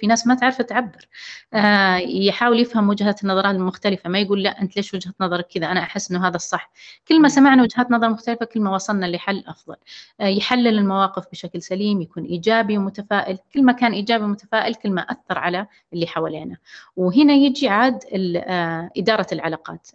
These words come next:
Speaker 1: إنه يصير عنده، لما يكون عنده وعي اجتماعي وتحكم ذاتي، يصير عنده قدرة على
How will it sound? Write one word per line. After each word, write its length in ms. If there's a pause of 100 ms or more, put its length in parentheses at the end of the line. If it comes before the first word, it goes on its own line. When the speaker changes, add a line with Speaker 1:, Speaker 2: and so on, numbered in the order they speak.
Speaker 1:
إنه 120
يصير 240
عنده، 260
لما 220
يكون 160
عنده 180
وعي 160
اجتماعي 800
وتحكم 600
ذاتي، 340
يصير 200
عنده 200
قدرة 280
على 320